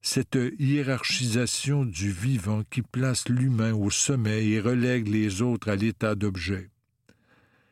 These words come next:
Tant que nous persisterons à mesurer la valeur d'une vie à son utilité pour l'animal humain, nous reproduirons la même tragédie, sans arrêt, sous d'autres noms, derrière d'autres barreaux.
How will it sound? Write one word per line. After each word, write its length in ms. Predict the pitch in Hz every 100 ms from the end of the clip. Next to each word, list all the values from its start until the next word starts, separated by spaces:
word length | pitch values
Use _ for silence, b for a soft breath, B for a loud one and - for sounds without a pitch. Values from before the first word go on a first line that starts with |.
| b b -
Tant 180 | 170
que 140 | 165 135
nous 300 | 120 127 117
persisterons 1120 | - 156 - - 165 - - 110 98 107 95
à 100 | 98
mesurer 580 | 113 127 127 117 117 117
la 120 | 104
valeur 400 | 104 110 113 113
d'une 320 | 92 104 110
vie 320 | 107 98 127 104
à 80 |
son 300 | 90 113 107
utilité 640 | 120 120 123 110 107 - 123
pour 180 | 101 98
l'animal 580 | 104 113 117 110 104
humain, 380 | 101 107 110 117 131 _ _ _ _ -
nous 200 | 98 101
reproduirons 760 | 117 127 123 123 101 120 110 113
la 180 | 98 95
même 340 | 104 104 101 -
tragédie, 800 | - 123 90 95 85 85 90 95 _
sans 480 | - - 151 131 95
arrêt, 320 | 92 98 101 - b b b
sous 400 | - - - 160
d'autres 480 | 120 143 143 - 107
noms, 300 | 92 98 107 b b b b
derrière 680 | 110 127 143 127 131 131 113
d'autres 480 | 98 135 120 - 104
barreaux. 560 | 82 104 95 98 95